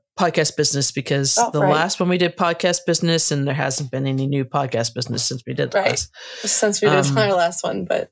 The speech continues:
Speaker 1: yeah.
Speaker 2: that's okay.
Speaker 1: So, um, but I think I, I, and I can't even say what's coming up because, um, I think I know where this episode will go in the lineup of our episodes, but I'm not sure. So I
Speaker 2: Mm-hmm.
Speaker 1: don't even wanna say what's coming up next.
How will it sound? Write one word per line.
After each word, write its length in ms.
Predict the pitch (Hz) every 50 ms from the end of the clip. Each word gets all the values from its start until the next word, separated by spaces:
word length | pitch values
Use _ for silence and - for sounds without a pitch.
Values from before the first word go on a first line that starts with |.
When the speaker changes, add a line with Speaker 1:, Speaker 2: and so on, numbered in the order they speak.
| _
Speaker 1:
yeah. 180 | - 247 233 -
Speaker 2:
that's 140 | 240 247 302
okay. 280 | 294 381 392 381 294 - - - _ _ _ _ _ _ _
Speaker 1:
So, 580 | - - - 202 190 180 175 175 175 175 -
um, 520 | - 165 165 156 147 147 147 147 147 139 -
but 100 | - 185
I 100 | 180 180
think 460 | 180 - - - 269 294 320 - - - - - - - - - _ _ _ _ _ _ _ -
I, 240 | 175 175 - - 185
I, 60 | 185 -
and 120 | 196 196
I 100 | 196 202
can't 240 | 196 - 247 254 247
even 100 | 220 185
say 160 | 160 - 175 160
what's 140 | 151 139
coming 280 | - - 156 139 127 135
up 180 | 156 - - -
because, 340 | 131 - 143 127 123 - - - _ _ _ _ _ _ _ -
um, 360 | 147 151 151 143 135 - - _
I 100 | - 160
think 380 | 160 - - - 202 214 226 226
I 120 | 240 220
know 220 | 220 214 202 202 202
where 220 | 190 170 180 180 170
this 540 | 151 165 170 175 - - - - - - - _ _ _ _ _ -
episode 400 | 160 160 - - 175 170 165 151
will 100 | 156 156
go 400 | 139 - 156 151 151 151 151 151
in 160 | 151 147 151
the 60 | 147 147
lineup 420 | 147 147 147 147 151 151 147 -
of 160 | 147 143 143
our 100 | 143 139
episodes, 400 | 143 147 - - - 143 143 135
but 100 | - 143
I'm 80 | 139 143
not 160 | 139 131 -
sure. 440 | - - - 196 196 208 208 208 - - - - - - - - _
So 140 | - 233 -
I 40 |
Speaker 2:
Mm-hmm. 140 | 170 170 175
Speaker 1:
don't 100 | 190 185
even 180 | 175 165 156 151
wanna 140 | 147 143 139
say 160 | - - 147
what's 180 | 143 - -
coming 280 | - - 160 143 135 -
up 100 | - 131
next. 480 | 143 147 - - - - - - -